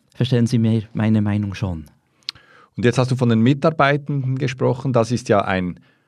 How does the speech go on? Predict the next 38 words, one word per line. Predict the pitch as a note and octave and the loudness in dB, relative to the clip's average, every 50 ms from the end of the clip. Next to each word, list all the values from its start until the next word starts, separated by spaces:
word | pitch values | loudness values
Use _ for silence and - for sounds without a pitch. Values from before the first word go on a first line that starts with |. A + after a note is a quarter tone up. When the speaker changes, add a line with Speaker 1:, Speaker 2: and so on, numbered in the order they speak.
| _ _ _ _ _ _ _ | _ _ _ _ _ _ _
Speaker 2:
Problem | - G2+ F2+ E2+ G2 G#2 A2+ C#3 D#3+ D3 | -2 0 0 2 2 2 2 2 0 0
für | D3 C3+ | -2 0
Securitas | B2+ D3 C3+ - C3 C3 C#3 C3 C#3 C#3 D3 C#3+ C#3+ - | 0 -2 0 0 0 0 0 0 -2 -2 -2 -2 -6 -8
und | - B2+ A2 G#2 | -4 -4 -4 -2
Protectas, | - A#2 G2+ - B2 C3+ B2+ B2+ - D#3 D3 - | -2 -2 -2 0 -2 -4 -4 -4 -4 -4 -6 -4
die | - A#2+ | -4 -4
andere | G#2 A2 A#2+ A#2+ C3 C3 B2 | -2 -2 -2 -2 -2 -2 -2
Sicherheitsorganisation, | B2+ C#3 B2+ B2+ - B2 B2+ A#2 A#2+ A#2+ A#2 A#2 A#2+ A#2 A2 A2+ G#2+ - - A#2+ A#2 | -2 -4 -6 -4 -2 -2 -2 -2 -2 -4 -4 -4 -4 -4 -4 -6 -6 -4 -6 -6 -4
die | A2+ A#2 | -4 -6
das | A#2 G#2 - - | -6 -8 -8 -6
sem | A2 G#2+ G#2 G2 F#2 | -6 -6 -6 -6 -6
hat. | G2 G#2+ - - - _ _ - - - _ _ _ _ | -6 -6 -6 -8 -18 _ _ -20 -20 -20 _ _ _ _
Es | - G2 - | -4 -2 0
ist | C3 B2 B2+ - | 0 -2 -2 -4
schwierig, | - C#3+ D3 D#3 D3+ C3 B2+ | -4 0 2 4 4 2 2
Personal | B2+ A#2+ A#2 A2+ A#2+ A2+ G#2+ G#2+ A2+ A2 | 2 2 4 4 4 4 4 2 2 0
zu | - B2 | -2 -6
finden. | A#2 - A2+ F#2+ E2 D2+ C#2 - D2+ C#2+ C#2+ C#2 - _ _ _ _ _ _ _ _ | -2 -2 -2 -2 -2 -6 -10 -10 -10 -10 -10 -14 -18 _ _ _ _ _ _ _ _
Weshalb | - G2 - - F2 F#2+ A#2 C3+ | -10 -8 -8 -4 -4 -4 -2 -2
ist | D3+ C#3 C#3+ | -4 -6 -6
das | D3+ B2+ C3+ | -8 -8 -6
so? | - A#2+ B2 A#2 | -6 -6 -6 -6
Was | - - | -8 -6
glaubst | - G#2 G2 A#2+ B2+ - - | -4 -2 -2 -2 -4 -8 -10
du? | D#3 D3 C3 - - _ _ _ - - - - _ _ _ _ _ | -10 -10 -10 -10 -16 _ _ _ -20 -20 -20 -20 _ _ _ _ _
Speaker 1:
Ich | - E3 B2+ | -2 -2 2
denke, | - C#3 C3+ B2+ B2+ C#3+ | 2 2 2 2 2 2
das | D3+ D3 D3 | 0 2 2
ist, | D#3 C3 B2 - - - - - | 2 2 2 -2 -8 -12 -16 -14
äh, | - G#2 G2+ F2 - _ _ - | -14 -14 -16 -16 -20 _ _ -4
wir | - C#3 C#3 C#3 | 0 2 2 4
haben, | C#3+ C#3+ B2+ C3+ C3 B2+ B2 A#2+ A#2+ A2+ A#2+ | 4 2 2 4 4 4 4 2 0 -4 -4
wir | C3 B2+ | -4 -4
sprechen | B2 - C#3+ C3+ A#2 C3 | -4 -2 -4 -2 2 2
hier | C3 C#3 C3 | 2 2 2
von | C#3+ C#3 B2 | 2 0 0
zwei, | B2+ - B2 B2 A#2 B2 C#3 C#3+ C#3+ C3 C3 - - - _ _ | 0 0 0 0 2 4 4 4 2 0 -2 -10 -20 -20 _ _
äh, | A#2 A2 A2 G#2+ G#2+ G#2+ G#2+ G#2 | 0 0 2 2 2 0 0 -2